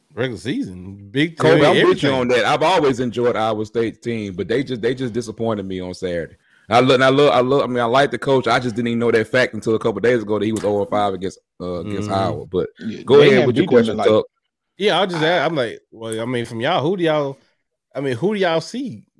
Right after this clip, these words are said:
Speaker 1: beating Iowa?
Speaker 3: Unless it's Penn State,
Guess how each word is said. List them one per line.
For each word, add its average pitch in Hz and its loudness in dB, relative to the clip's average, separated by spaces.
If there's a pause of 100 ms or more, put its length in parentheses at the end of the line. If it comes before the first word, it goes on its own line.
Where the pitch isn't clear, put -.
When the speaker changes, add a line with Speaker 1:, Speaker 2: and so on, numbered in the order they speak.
Speaker 1:
beating 160 -6
Iowa? 101 -10 (1000)
Speaker 3:
Unless 151 6
it's 180 4
Penn 175 4
State, 156 4